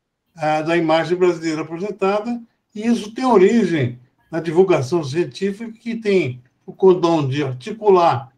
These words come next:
o que vocês pensam e conhecem, mas não o de informação, de comunicar com a sociedade. É basic-, eu posso mandar artigos, mas é basicamente isso que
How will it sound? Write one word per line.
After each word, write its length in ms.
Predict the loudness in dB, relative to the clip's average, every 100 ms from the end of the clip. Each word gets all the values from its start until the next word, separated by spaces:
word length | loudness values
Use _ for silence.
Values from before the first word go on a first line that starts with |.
| _ _ -20
o 120 | -18
que 180 | -4 0
vocês 480 | 0 -2 -4 -8 -8
pensam 600 | -4 0 0 -2 -6 -6
e 40 |
conhecem, 800 | -6 -6 -4 -2 -4 -6 -12 -14 -16 _ _ _ _
mas 240 | 2 6
não 420 | 6 6 4 0 _ _
o 80 | -4
de 140 | 2 2
informação, 580 | 4 4 4 4 0
de 300 | -10 -10 -12 -14 -10
comunicar 500 | -6 -2 -4 -4 -6
com 100 | -4
a 40 | -6
sociedade. 560 | -6 -12 -6 -6 -8 -20 _ _ _ _
É 60 | -2
basic-, 320 | 0 2 2
eu 140 | 2
posso 320 | 6 4 4 -2
mandar 320 | -2 0 0
artigos, 640 | -2 -4 -2 -2 -4 -10 _ _ _ _ _
mas 140 | -6 0
é 100 | 2
basicamente 720 | 4 2 2 0 0 -2 -4
isso 220 | -4 -10
que 440 | _ -4 -4 -6